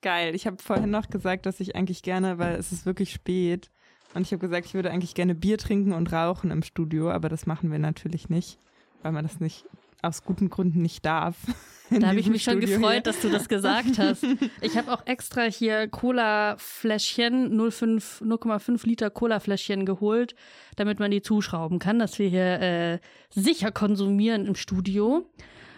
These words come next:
Speaker 2: Und genau, ich hab dir zwei Sorten Rum mitgebracht: Havana Club und Bacardi Rum. Welchen hättest du denn gern?
Speaker 1: Den Havana Club.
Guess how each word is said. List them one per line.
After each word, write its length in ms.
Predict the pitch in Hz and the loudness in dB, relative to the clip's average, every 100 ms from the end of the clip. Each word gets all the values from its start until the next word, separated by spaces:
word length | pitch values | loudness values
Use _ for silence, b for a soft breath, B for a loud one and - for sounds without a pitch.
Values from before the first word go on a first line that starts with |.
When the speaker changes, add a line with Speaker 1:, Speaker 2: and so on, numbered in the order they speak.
| B - | B -2
Speaker 2:
Und 680 | 202 196 202 208 208 208 | 2 2 2 2 2 0
genau, 200 | - 247 | 0 2
ich 140 | 214 226 | 2 0
hab 120 | - | 0
dir 160 | 233 214 | -2 -2
zwei 340 | - 214 302 | -2 0 2
Sorten 260 | 294 269 226 | 0 0 0
Rum 180 | 254 | 2
mitgebracht: 760 | 339 - 294 - 294 294 - - | 2 2 -2 0 0 -2 -8 -4
Havana 300 | 226 220 214 | -2 0 0
Club 460 | 208 - 320 339 - | 0 0 0 -2 -4
und 420 | 226 247 262 - - | 0 2 2 0 -4
Bacardi 480 | 202 - 202 208 | -4 0 0 2
Rum. 360 | 190 180 214 311 - | 2 2 2 2 0
Welchen 240 | 220 214 | -2 0
hättest 280 | 214 269 - | 0 -2 0
du 40 | |
denn 120 | 175 170 | 0 2
gern? 260 | 170 175 - | 0 -2 -2
Speaker 1:
Den 160 | 208 | -2
Havana 380 | 190 165 160 165 | -2 0 0 -2
Club. 320 | 170 160 156 | -4 -8 -8